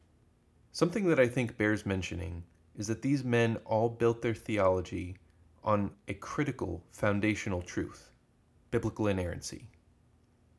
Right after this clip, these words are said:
I intend to explore the questions that I'm going through on this topic in a future episode, but I think it's critical to understand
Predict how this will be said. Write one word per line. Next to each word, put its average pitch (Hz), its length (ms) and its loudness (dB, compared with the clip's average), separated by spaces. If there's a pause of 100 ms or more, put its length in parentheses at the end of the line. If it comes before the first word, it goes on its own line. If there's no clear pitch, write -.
(360)
I 127 60 4
intend 127 300 0
to 214 60 -2
explore 139 380 -2
the 117 60 -2
questions 107 500 0
that 95 100 0
I'm 95 120 0
going 104 300 2
through 95 220 -2
on 92 80 2
this 90 180 -4
topic 92 420 -2
in 90 100 -4
a 85 40 -4
future 92 380 -4
episode, 90 480 -6 (480)
but 113 100 -2
I 110 80 2
think 151 180 2
it's 143 140 -4
critical 131 380 0
to - 240 -6
understand 107 800 -2